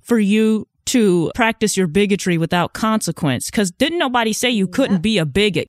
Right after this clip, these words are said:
Speaker 2: No one can actually stop you being a bigot.
Speaker 1: Now, you, what you cannot do, though, is be a bigot without consequence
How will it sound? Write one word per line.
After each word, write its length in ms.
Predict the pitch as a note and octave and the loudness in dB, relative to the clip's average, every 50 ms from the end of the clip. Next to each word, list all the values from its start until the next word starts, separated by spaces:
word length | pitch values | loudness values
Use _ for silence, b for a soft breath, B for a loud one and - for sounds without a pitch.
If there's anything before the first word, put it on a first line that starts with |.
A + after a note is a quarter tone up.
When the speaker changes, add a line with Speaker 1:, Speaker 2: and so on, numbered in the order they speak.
| _ _ | _ _
Speaker 2:
No 200 | - G#3+ A#3 C#4+ | -10 -8 -6 -4
one 160 | F#4+ A4+ A4+ - | -4 -4 -6 -6
can 160 | - E4+ D#4 - | -6 -6 -4 -2
actually 440 | A3+ A#3+ B3 - - - A3+ G#3 | -2 -4 -4 -6 -8 -6 -6 -8
stop 680 | - - - - _ _ _ - G3 F#3+ G#3+ A3 - - F3 | -8 -10 -12 -12 _ _ _ -8 -6 -4 -4 -6 -8 -10 -12
you 120 | D#3 D3+ | -12 -12
being 360 | D#3+ F3 F3 F#3+ F#3 F3 E3 | -10 -8 -8 -6 -6 -6 -8
a 60 | D#3 D3+ | -8 -8
bigot. 480 | D#3+ E3 D#3+ D#3 - - F2 B1+ - - B B B B B B | -8 -8 -10 -10 -12 -16 -16 -18 -18 -20 B B B B B B
Speaker 1:
Now, 400 | B A3+ A#3+ A3+ F#3+ E3 C#3+ C#3 C3+ | B 2 2 4 4 2 2 0 0
you, 140 | F3 F#3+ G3+ | -2 0 0
what 180 | A#3+ - - | 0 0 -2
you 60 | B3 | -4
cannot 380 | - - C4+ B3 A#3+ A#3+ G#3+ G#3 | -2 0 2 2 2 2 0 0
do, 180 | A3+ A#3 B3+ B3+ | 0 0 0 0
though, 220 | C#4 C#4 C#4 C#4 C#4+ - | 0 0 -2 -2 -2 -2
is 160 | A#3 F#3 F3 | -2 -2 0
be 180 | F3 G#3+ G#3 | 0 2 2
a 80 | G3 F#3 | 2 2
bigot 320 | D#3 G3 F#3+ G3 G3+ F3+ | 2 2 0 2 2 0
without 400 | F#3 G3+ G3 - G3 F#3 F#3 - | 0 -2 -2 -2 -2 -2 -2 -4
consequence 880 | - - A#3+ A3+ A3+ G#3+ - F#3 - - - F#3+ E3 D#3+ E3 D#3+ - | -4 -2 0 0 0 0 -2 -4 -6 -4 -2 0 0 0 0 -2 -4